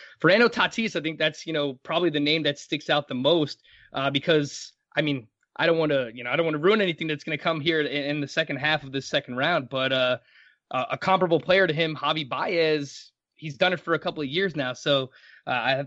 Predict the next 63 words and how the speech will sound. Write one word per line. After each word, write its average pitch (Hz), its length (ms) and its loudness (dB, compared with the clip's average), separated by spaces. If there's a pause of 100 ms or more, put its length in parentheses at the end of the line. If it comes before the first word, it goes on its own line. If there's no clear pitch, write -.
I 170 60 0
think 160 180 -2
that's, 156 260 0
uh, 151 220 6
that's 147 160 -4
a 160 60 -6
pretty 156 240 -2
interesting 151 400 -4
scenario. 143 340 2
But 139 160 -4
yeah, 143 160 0
I 131 60 -4
mean, 131 120 -4
look, 139 200 -2
you 127 80 -10
can't 170 260 0
argue 170 240 4
with 139 120 -4
what 156 200 0 (340)
Tatis 170 440 -4
has 139 120 -8
done. 190 280 2
I 156 80 0
know 156 200 0
a 135 140 -2
lot 151 220 0
of 143 100 -2
the 139 160 -4
Statcast 151 560 -2
numbers, 156 240 -2
the 139 120 -4
expected 139 600 -4
batting 143 320 2
average 135 320 -2
and 123 80 -4
the 120 80 -4
expected 131 440 -4
stats, 120 500 -4 (340)
uh, 123 140 -2
say 160 220 2
that 147 120 2
he 147 160 -2
is 139 100 0
going 151 260 0
to 156 120 -6
regress. 139 520 0 (340)
But 139 280 2
you 143 140 0
watch 151 300 0
the 147 80 -6
kid 147 260 -2
play, 151 320 0
and 143 140 -4
you 139 80 0
almost 143 280 -2
have 143 180 0
to 135 100 -4
throw 139 340 0
those 131 220 -4
numbers 131 320 -2
out 127 140 0
the 120 60 -8
window, 139 480 2